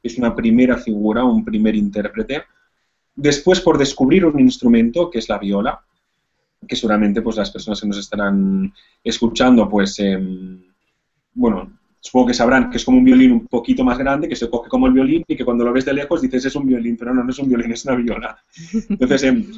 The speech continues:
dis-, descubrir un instrumento distinto, porque es una, es como un violín, pero el sonido es como más triste, es como más melancólico, ¿no? Es un sonido que se parece más,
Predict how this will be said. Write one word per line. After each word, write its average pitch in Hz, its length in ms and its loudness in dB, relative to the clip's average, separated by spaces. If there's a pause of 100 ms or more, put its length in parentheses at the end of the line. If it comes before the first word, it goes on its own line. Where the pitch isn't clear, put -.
(440)
dis-, 151 340 -2
descubrir 156 440 0
un 170 100 0
instrumento 165 460 0
distinto, 113 680 0
porque 117 260 -4
es 123 140 -6
una, 131 600 2
es 135 140 -10
como 135 200 -2
un 139 100 0
violín, 135 320 2
pero 139 120 -4
el 123 40 -2
sonido 123 220 -2
es 123 100 -6
como 127 200 -2
más 123 380 -4 (480)
triste, 131 760 -2
es 123 100 -6
como 123 180 -2
más 123 240 -2
melancólico, 120 840 0
¿no? 175 380 -8 (340)
Es 127 120 -6
un 131 500 4
sonido 135 380 0
que 147 80 -6
se 127 140 -4
parece 131 440 -4
más, 139 640 -4